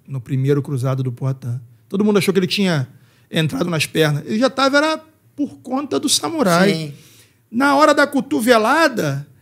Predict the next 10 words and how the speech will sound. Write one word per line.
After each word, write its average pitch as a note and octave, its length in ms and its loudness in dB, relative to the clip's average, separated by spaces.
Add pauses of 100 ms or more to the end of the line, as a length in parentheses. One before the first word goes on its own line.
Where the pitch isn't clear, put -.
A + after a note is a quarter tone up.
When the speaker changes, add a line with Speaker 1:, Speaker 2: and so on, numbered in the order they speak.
(480)
Speaker 1:
ele B3 400 2 (420)
apagou A#3 680 -2
e D4+ 40 0
o C4 80 -4
Poatan B3 420 4
montou B3 460 6
batendo A3+ 460 4
nele, A3+ 220 4
ele C#4 120 2
voltou. C4 580 0